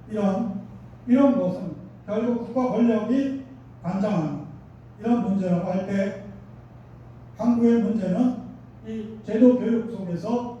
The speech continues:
이 독서와 글쓰기 이런 것이 밀어내버린 이런 문제가 있다는 것이죠. 그래서 오른쪽을 부정하거나 이런 게 아니라 오른쪽에 비하여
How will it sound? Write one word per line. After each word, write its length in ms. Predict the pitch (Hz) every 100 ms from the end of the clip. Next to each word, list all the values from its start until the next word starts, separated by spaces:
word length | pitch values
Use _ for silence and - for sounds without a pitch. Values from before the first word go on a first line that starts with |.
| - - 208
이 160 | 208 220
독서와 680 | 247 - 196 190 196 170
글쓰기 600 | - 247 - 185 202 180 160
이런 220 | 240 233
것이 400 | 175 - 208 - - - - - -
밀어내버린 680 | - 269 240 - 185 160 - - - - - - - 190
이런 240 | 196 170
문제가 500 | 175 156 156 175 165
있다는 380 | 165 175 180 151
것이죠. 340 | 147 - 151
그래서 440 | 170 185 196 190 - - 185
오른쪽을 800 | 196 262 247 214 202 214 143 - - -
부정하거나 680 | 196 269 262 - - -
이런 240 | 160 226 233
게 60 |
아니라 420 | 156 135 147 160 - - -
오른쪽에 720 | 170 240 254 226 233 226 220
비하여 600 | 170 160 151 196 233 -